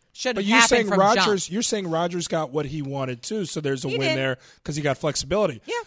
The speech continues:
Speaker 2: Another angle not being discussed in terms of winners and losers, because everything's black and white, it feels like, in sports. There's no gray area. Who won, who lost? And we've kinda laid out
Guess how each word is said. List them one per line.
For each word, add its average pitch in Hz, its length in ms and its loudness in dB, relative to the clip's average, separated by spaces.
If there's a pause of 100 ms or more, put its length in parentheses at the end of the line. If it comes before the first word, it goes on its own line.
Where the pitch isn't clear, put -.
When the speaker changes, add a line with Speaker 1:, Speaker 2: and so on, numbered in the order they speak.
(140)
Speaker 2:
Another 202 580 4
angle 180 280 0
not 165 240 0
being 151 180 -2
discussed 151 460 -2
in 165 100 -8
terms 147 300 -6
of 135 80 -8
winners 139 300 -2
and 135 100 -6
losers, 151 420 -2
because 147 360 -4
everything's 190 420 -2
black 156 340 -2
and 160 100 -2
white, 147 200 2
it 131 100 -4
feels 151 300 -6
like, 139 180 -8
in 131 140 -16 (200)
sports. 180 400 -2
There's 175 140 -4
no 170 100 -4
gray 156 280 -2
area. 135 240 -2 (160)
Who 277 80 2
won, 214 320 4
who 170 180 -4
lost? 151 400 -4
And 190 120 -8
we've 202 180 -6
kinda 220 200 -2
laid 190 220 2
out 165 300 2